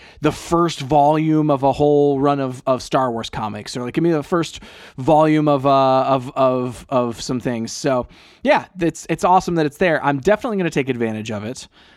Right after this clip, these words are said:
um, even though it is only three months instead of, like, an ongoing thing.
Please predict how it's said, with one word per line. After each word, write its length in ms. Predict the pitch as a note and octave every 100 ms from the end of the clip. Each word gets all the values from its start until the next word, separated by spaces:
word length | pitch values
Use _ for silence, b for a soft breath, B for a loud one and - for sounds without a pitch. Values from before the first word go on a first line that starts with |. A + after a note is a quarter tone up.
| b
um, 340 | C3 C3 C3 C3
even 260 | E3 D3+ D3
though 220 | C#3+ C#3
it 100 | C3
is 160 | C3+ C3+
only 240 | C3 B2
three 240 | A2 C#3 B2
months 340 | A#2 A2+ -
instead 300 | A2+ - B2
of, 140 | A#2
like, 220 | A#2 A2 A#2+
an 80 |
ongoing 600 | A2 A2 A2 A2+ A2 A#2
thing. 400 | - A#2 - -